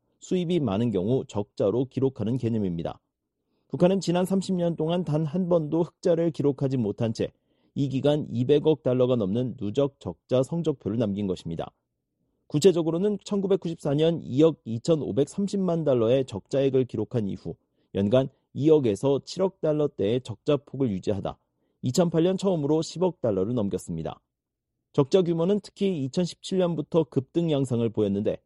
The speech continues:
이천십칠 년엔 십육억 칠천칠백삼십육만 달러, 이천십팔 년 이십억 달러, 이천십구 년엔 이십삼억 달러로 불었습니다. 이 시기에 대폭 강화된 국제적 대북 제재로 석탄과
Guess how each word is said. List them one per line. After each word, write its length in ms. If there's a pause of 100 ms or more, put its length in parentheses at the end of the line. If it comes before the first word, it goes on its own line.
(340)
이천십칠 580
년엔 400 (120)
십육억 720
칠천칠백삼십육만 1400
달러, 280 (380)
이천십팔 580
년 200
이십억 440
달러, 260 (220)
이천십구 600
년엔 360
이십삼억 680
달러로 340
불었습니다. 580 (760)
이 120
시기에 400
대폭 440
강화된 480
국제적 540
대북 360
제재로 360 (300)
석탄과 540